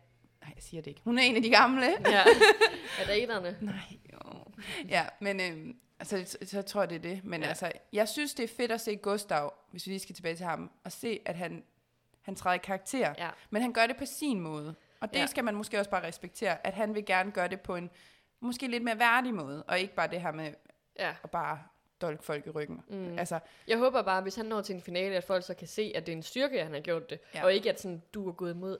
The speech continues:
Speaker 2: alle og hvor, os andre, derfor så kan vi ikke stemme på dig," agtigt.
Speaker 1: Okay, altså
Speaker 2: Altså, jeg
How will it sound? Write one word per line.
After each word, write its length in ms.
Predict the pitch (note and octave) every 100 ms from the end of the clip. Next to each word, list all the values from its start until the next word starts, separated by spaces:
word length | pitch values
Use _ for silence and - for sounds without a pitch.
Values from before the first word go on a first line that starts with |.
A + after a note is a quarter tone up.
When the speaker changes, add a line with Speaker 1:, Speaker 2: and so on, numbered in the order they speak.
| -
Speaker 2:
alle 280 | F#3 F#3 F3+
og 100 | E3+
hvor, 240 | E3 -
os 120 | F3+ F3+
andre, 360 | F3 E3+ F3+ E3 - _
derfor 240 | G3+ F3 F3
så 240 | F#3 E3+ E3+ _
kan 100 | -
vi 40 | E3+
ikke 120 | E3
stemme 220 | - E3
på 60 | F3
dig," 80 | D3+ D#3 -
agtigt. 280 | D#3+ -
Speaker 1:
Okay, 80 | - _ -
altså 140 | D#3
Speaker 2:
Altså, 140 | F3
jeg 160 | F#3